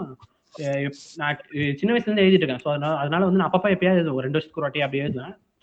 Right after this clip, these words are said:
அது வந்து நான் அந்த டைம்ல வந்து ஒரு ஆர்வமா எழுதல, ஒரு ப்ரைடு மாதிரி. எங்க ஸ்கூல்லே நான் ஒருத்தன் தான் எழுதுறேன் அப்படின்ற ஒரு அந்த ஆணவத்துல போய் எழுதிட்டு இருப்பேன். அப்படி இருக்கும்போது அப்படி இப்படின்னு இது பண்ணி ஜே இ வந்துச்சு.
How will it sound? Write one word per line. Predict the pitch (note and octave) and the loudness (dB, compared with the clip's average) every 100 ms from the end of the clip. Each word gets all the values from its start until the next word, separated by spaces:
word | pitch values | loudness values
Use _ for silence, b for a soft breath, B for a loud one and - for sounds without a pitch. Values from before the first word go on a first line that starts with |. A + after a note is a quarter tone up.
| _ | _
அது | C#3+ E3 | -4 2
வந்து | F3+ F#3+ G3+ F3+ E3 D#3 D3 | 4 4 4 4 2 -2 -4
நான் | D3+ D#3+ D3 | -2 -2 -2
அந்த | C#3+ E3 G3 | -4 -2 0
டைம்ல | |
வந்து | G3+ F3+ F3+ | 2 2 2
ஒரு | C#3 | 2
ஆர்வமா | D#3+ G3 F#3 E3 | 2 4 2 2
எழுதல, | C3 A#2 _ - - | -2 -12 _ -20 -14
ஒரு | C#3 | -4
ப்ரைடு | D#3+ G3 G3 | 0 2 4
மாதிரி. | F#3 F#3+ _ _ - | 2 0 _ _ -8
எங்க | C#3 | -6
ஸ்கூல்லே | D3+ F3+ F3+ | -4 2 2
நான் | F3+ D3 | 4 0
ஒருத்தன் | - D#3 | -2 -2
தான் | D3 | -2
எழுதுறேன் | C#3 C3+ C3+ | -2 -4 -4
அப்படின்ற | C#3+ D3 | -4 -6
ஒரு | C3+ B2+ A#2+ | -4 -4 -4
அந்த | B2+ B2 E3+ | -4 0 2
ஆணவத்துல | F#3 D#3+ D3 | 2 2 -4
போய் | C#3 | -2
எழுதிட்டு | C3+ | -4
இருப்பேன். | C3 A#2+ D3+ F#3+ _ _ - - | -6 -12 -12 -12 _ _ -20 -6
அப்படி | C#3 D#3+ | 0 4
இருக்கும்போது | F3+ F#3+ F#3 G3 | 4 4 4 4
அப்படி | D#3+ D#3+ F3+ | 2 2 4
இப்படின்னு | |
இது | E3 D#3 | 4 2
பண்ணி | D#3 A3+ G3 | 0 0 2
ஜே | C3+ | 2
இ | G#3+ F3 | 4 4
வந்துச்சு. | B2 - - - - | 2 -6 -18 -20 -20